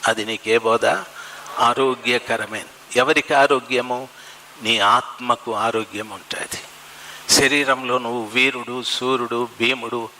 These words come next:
ఆ, లంకేశ్వరుడు, ఆడు వీడు, ఆ, నేనంటే ఏమనుకున్నావు, అది కాదు. ఈ శరీరానికి ఏదొచ్చినా ఇబ్బంది. ఓసారి నేను చదువుకునేటప్పుడు, రామానాయుడు అని ఒక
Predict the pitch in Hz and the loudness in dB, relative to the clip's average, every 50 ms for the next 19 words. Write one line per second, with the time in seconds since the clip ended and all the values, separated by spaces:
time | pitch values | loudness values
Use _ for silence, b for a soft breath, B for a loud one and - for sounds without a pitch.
0 | B B B B B B B B - 123 120 113 113 120 123 117 - 123 123 131 | B B B B B B B B 2 2 2 4 2 0 0 2 2 2 2 2
1 | 127 - - - 123 113 117 117 117 120 117 113 - - - B B B B B | 2 -2 -4 -4 -4 -4 -4 -6 -8 -8 -8 -8 -12 -18 -20 B B B B B
2 | B B B - 113 113 120 127 127 127 123 127 131 127 120 110 117 123 131 135 | B B B 0 2 4 6 6 4 4 2 0 -2 -2 -2 0 0 2 2 2
3 | 123 117 120 120 113 - - - - - - - - 113 120 120 110 110 117 117 | 0 -4 -6 -6 -8 -12 -18 -20 -20 -20 -10 -2 0 2 2 2 0 -4 -4 -2
4 | 113 120 127 123 - 143 131 120 127 131 131 131 131 120 - - 135 120 113 113 | -2 -2 -2 0 2 2 2 4 2 2 2 0 0 0 -2 -6 -6 0 2 4
5 | 113 113 110 117 - - B B B B - - - - 113 110 117 113 101 95 | 4 2 2 -2 -12 -16 B B B B -20 -10 -4 0 0 2 2 0 0 -2
6 | 90 87 92 - - - - - - - - - - 117 113 117 - - 117 110 | -4 -4 -6 -8 -12 -16 -16 -20 -20 -20 -20 -10 -2 0 2 2 2 2 0 0
7 | 120 123 123 117 123 113 110 113 - - 113 107 104 - B B B B B B | 0 -2 0 2 2 0 0 -2 -4 -4 -4 -4 -4 -6 B B B B B B
8 | B - - - 110 117 117 113 117 117 - - 120 120 131 139 139 123 - - | B -12 -2 2 2 2 4 2 -2 0 -2 -2 2 2 2 2 2 0 0 0
9 | - - - - - 90 87 - - - - - - - - - - - - - | -2 -2 -2 -2 -10 -14 -14 -16 -20 -20 -20 -20 -20 -20 -20 -20 -20 -20 -20 -20
10 | - - - - - - 113 120 123 - - 131 131 123 120 120 113 110 - - | -20 -20 -20 -20 -8 -2 2 4 4 4 6 6 4 4 4 2 0 -2 -6 -10
11 | - - - 113 120 120 107 117 120 117 127 120 - 131 113 110 117 - - 107 | -14 -6 0 0 0 2 4 4 4 4 2 -2 -4 -2 0 -2 -2 -2 -2 -4
12 | 101 - - 101 87 - - - B B B B B B B B B B - 131 | -4 -6 -10 -14 -14 -14 -16 -16 B B B B B B B B B B 0 4
13 | 123 120 135 143 135 127 123 117 110 110 110 101 98 110 110 113 123 143 135 113 | 6 6 6 6 6 4 4 2 0 0 -2 -2 -4 -4 -4 -2 -4 -2 -2 -4